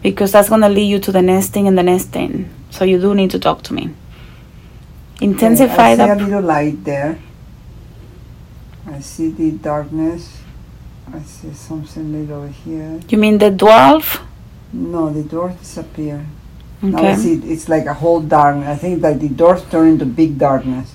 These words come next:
Speaker 1: Okay.
Speaker 2: So I think that the dwarf is the big darkness that turned into small one, and then it turns into big one.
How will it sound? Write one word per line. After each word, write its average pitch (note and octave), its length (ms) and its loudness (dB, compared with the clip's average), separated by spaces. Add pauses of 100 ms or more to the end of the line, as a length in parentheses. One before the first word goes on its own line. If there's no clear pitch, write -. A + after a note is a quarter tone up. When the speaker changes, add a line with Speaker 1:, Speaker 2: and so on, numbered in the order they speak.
Speaker 1:
Okay. G#3+ 480 0 (380)
Speaker 2:
So - 240 -10
I E3 100 -8
think D4 300 -4
that G#3+ 160 0
the D#3+ 100 -2
dwarf F3+ 600 0
is D#3+ 100 -4
the D#3+ 100 -6
big D3+ 720 -6
darkness G3 360 0
that D#3 160 -6
turned F3 240 -4
into D#3+ 160 -6
small E3+ 440 0
one, A#2+ 200 -6
and B2 140 -4
then D#3 120 -2
it D#3+ 140 -4
turns D3 280 -6
into B2+ 160 -6
big D#3+ 280 -6
one. - 240 -12